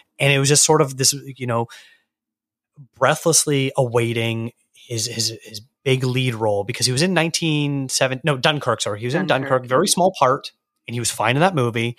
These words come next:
Speaker 2: Mm-hmm.
Speaker 1: Um, but, like, you couldn't really judge his performance in that movie because he has, like, two lines and he's in the background for, like, ten minutes, and that's it. That's all you see of him.
Speaker 2: Uh,
Speaker 1: And so it was, like,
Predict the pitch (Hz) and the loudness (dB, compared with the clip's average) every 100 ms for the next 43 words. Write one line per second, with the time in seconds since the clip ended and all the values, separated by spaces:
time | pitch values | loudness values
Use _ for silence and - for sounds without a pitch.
0 | - 160 185 127 117 110 110 107 104 104 | -12 -14 -8 2 6 6 6 4 2 -4
1 | 110 - 117 113 113 - 131 - 156 147 | -8 -6 -2 0 -2 -6 -10 -2 -2 2
2 | 151 139 127 117 - 117 120 - 117 113 | 2 4 4 2 0 -4 -4 2 2 2
3 | 110 - - 135 110 104 104 104 107 117 | 0 -2 0 0 0 -2 -4 -4 -4 -4
4 | 113 110 107 113 113 - 165 131 117 120 | -4 -2 0 2 2 0 0 2 2 2
5 | 120 117 117 113 113 110 - 107 110 - | 0 -2 0 0 2 0 2 2 2 0
6 | 107 101 - 123 107 104 104 120 120 101 | -2 -2 -2 -2 -2 -4 -2 -2 -2 0
7 | - - - 120 107 104 - 95 - 98 | -2 -2 -4 0 0 2 0 0 -6 -8
8 | 101 - - - - - - 131 127 135 | -8 -10 -8 -8 -10 -6 2 2 4 2
9 | 120 113 | 0 -4